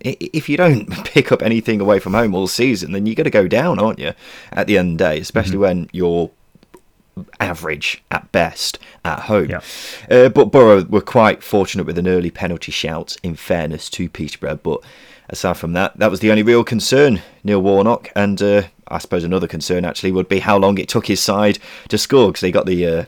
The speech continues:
Speaker 1: penalty very late on, didn't they? But apart from that, it was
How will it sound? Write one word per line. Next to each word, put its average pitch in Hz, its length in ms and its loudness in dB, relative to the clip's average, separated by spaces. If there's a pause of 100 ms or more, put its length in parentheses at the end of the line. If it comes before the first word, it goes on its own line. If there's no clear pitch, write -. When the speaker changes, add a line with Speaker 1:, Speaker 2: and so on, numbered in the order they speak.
Speaker 1:
penalty 95 380 -4
very 90 240 2
late 85 260 -4
on, 87 200 0
didn't 95 200 -4
they? 85 220 -6
But 80 240 -4
apart - 300 -12
from 78 140 -14
that, 82 180 -10
it 85 80 -6
was 80 200 -8